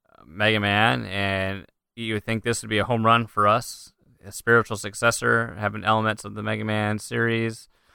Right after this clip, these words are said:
the whole boss stealing mechanic. But I have, n-,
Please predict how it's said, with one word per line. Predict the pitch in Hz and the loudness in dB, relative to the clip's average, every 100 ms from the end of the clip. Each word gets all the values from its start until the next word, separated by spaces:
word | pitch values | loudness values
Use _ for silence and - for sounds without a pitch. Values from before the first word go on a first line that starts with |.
| _ - | _ -8
the | 101 | -4
whole | 98 | 2
boss | 107 107 107 | 8 8 8
stealing | - 110 110 | 2 -2 0
mechanic. | 104 - 107 107 104 | -2 0 0 0 0
But | 98 92 | 0 2
I | 92 | 4
have, | 107 87 | 4 2
n-, | 92 95 | -6 -10